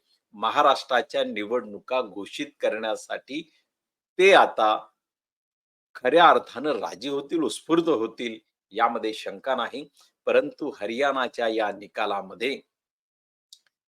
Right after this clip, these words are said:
सामाजिक समीकरणाची जी रणनीती आहे, ती ठरवण्यात काँग्रेसला आलेलं अपयश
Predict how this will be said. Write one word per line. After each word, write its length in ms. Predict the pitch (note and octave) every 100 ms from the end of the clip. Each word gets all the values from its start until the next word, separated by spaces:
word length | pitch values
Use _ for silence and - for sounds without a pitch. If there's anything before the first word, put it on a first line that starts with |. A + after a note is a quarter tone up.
| _ -
सामाजिक 640 | - G#2+ A#2 D#3 D#3+ F3
समीकरणाची 960 | - - B2+ E3 E3 C3+ C3+ E3 E3+ G#3
जी 180 | G#3+ F#3+
रणनीती 540 | C3+ B2 A2+ G2 A2
आहे, 280 | G2 - A#2+
ती 600 | - _ _ _ _ C#3+ C3 -
ठरवण्यात 460 | G#2 C3+ B2+ A#2+ - -
काँग्रेसला 640 | G#2 G2 A#2+ B2 - D3+ - F#2+
आलेलं 420 | F#2+ G#2+ A2 - -
अपयश 500 | G2+ D#3 E3+ G2